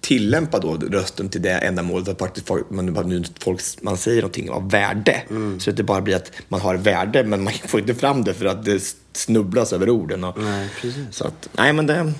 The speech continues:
Speaker 1: det känns, det känns som att det är på rätt spår i alla fall. Jag
Speaker 2: Mm,
Speaker 1: hoppas att
Speaker 2: det är
Speaker 1: det
Speaker 2: bra.
Speaker 1: håller i det här nu.
Speaker 2: Det kommer det absolut. Det kommer bli kanon.
Speaker 1: Mm.
Speaker 2: Okej, min första plats är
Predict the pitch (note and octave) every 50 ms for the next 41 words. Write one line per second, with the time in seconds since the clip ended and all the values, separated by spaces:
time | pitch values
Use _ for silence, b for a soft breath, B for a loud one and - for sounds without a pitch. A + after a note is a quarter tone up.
0 | - - D#3+ D3+ - - - - - - - - - - - - - - - D#3
1 | D3+ D3+ D#3 C#3 C#3 B2 B2 B2+ B2 A#2 A#2 - - A#2+ A#2 G2+ F2 E2 F2 -
2 | G#2 G2+ A2 - B2 F#2 - - - - G#2 G2 F2+ D#2+ E2 E2+ F2+ G2 G2 F#2+
3 | - - - - - - - - G2+ F#2+ G#2 G#2 G#2 G2 G#2 F#2+ - - - E2+
4 | D#2+ - - - - - - - - F#2 F#2+ F#2 - - G2 F#2 F2+ F2 - -
5 | - - - - - F#2+ F#2 F#2+ F#2 - - - - A2 G#2+ G#2+ G#2 G2+ - G#2
6 | G2 G2 E2 - D2+ - - - G2+ B B B B B B B B B C#3+ D#3
7 | - E3 D3 D3 C#3+ - F#3+ G#3+ A#3 A#3 A#3+ A#3 G#3 - - B2+ A2 A2 F#2+ B2+
8 | E3 D#3 - - - - - - _ _ _ _ _ _ - - - _ - _
9 | - - - - - - - - - - - - - C3 A#2+ G#2 G#2 A2 A2 -